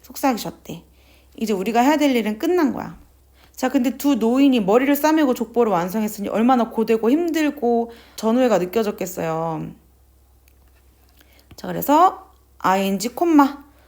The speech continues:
분사구문으로 시작하는 이 문장을 보자. Crying. They pressed their noses together to say goodbye. 자, 아이엔지 콤마 여기서도 뭐뭐 하면서 이렇게 해석해주면 돼요. 분사구문이야.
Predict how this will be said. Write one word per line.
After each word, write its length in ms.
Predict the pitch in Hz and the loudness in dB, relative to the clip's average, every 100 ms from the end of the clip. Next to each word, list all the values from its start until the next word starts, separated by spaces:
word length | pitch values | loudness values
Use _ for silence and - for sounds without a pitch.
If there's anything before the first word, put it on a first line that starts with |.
| _ _ | _ _
분사구문으로 760 | - 247 285 269 254 262 240 220 | -4 0 2 2 2 0 0 0
시작하는 560 | 214 294 294 254 233 - | -2 -2 0 0 0 -2
이 320 | 208 214 202 | -2 -2 -2
문장을 340 | - 196 196 175 | -6 -6 -4 -6
보자. 560 | 170 - 170 185 349 - - - | -8 -6 0 0 0 -6 -20 -10
Crying. 580 | - 240 269 196 139 - - - - - - | 0 4 4 4 -2 -6 -18 -20 -20 -20 -2
They 220 | 240 233 | -2 0
pressed 520 | - 247 240 247 - - | 0 2 2 0 -14 -8
their 240 | 208 214 | -4 -2
noses 640 | 196 202 226 196 160 - - _ | 0 0 0 0 -2 -4 -12 _
together 600 | - - 190 165 143 143 - _ _ _ _ - - _ _ - | -14 -4 -2 -2 -4 -6 -16 _ _ _ _ -20 -20 _ _ -14
to 400 | - 226 226 285 | -4 -2 0 -2
say 420 | 294 - 208 196 | -4 -6 -4 -4
goodbye. 720 | 196 - - 160 151 147 - - | -6 -12 -6 -4 -4 -6 -8 -10
자, 140 | - | -4
아이엔지 540 | - 202 302 339 311 - | 2 4 4 2 0 -2
콤마 320 | 349 339 277 | 0 2 2
여기서도 460 | 185 208 226 226 | 2 0 -2 -2
뭐뭐 240 | 285 208 214 | -2 0 0
하면서 560 | 262 370 392 370 330 | 0 0 0 2 0
이렇게 240 | 208 185 247 | 0 -2 -6
해석해주면 540 | 262 - 247 233 220 | -6 -6 -6 -4 -6
돼요. 100 | - | -8
분사구문이야. 1000 | - 190 180 190 170 160 156 156 247 311 | -12 -12 -8 -8 -8 -10 -6 -2 -2 -2